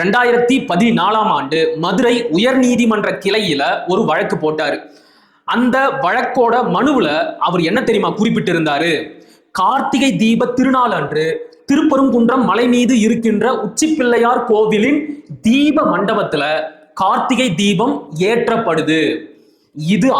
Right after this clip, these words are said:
ஆகம விதிகளுக்கு எதிரானது, தவறான நடைமுறை. ஆகம விதிகளின்படி மலை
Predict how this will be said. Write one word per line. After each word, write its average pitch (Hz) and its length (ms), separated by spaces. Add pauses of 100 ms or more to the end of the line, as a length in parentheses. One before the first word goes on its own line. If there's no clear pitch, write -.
(100)
ஆகம 220 340
விதிகளுக்கு 180 500 (340)
எதிரானது, 185 520 (240)
தவறான 190 380 (580)
நடைமுறை. 170 560 (960)
ஆகம 208 380 (120)
விதிகளின்படி 180 680 (560)
மலை 196 220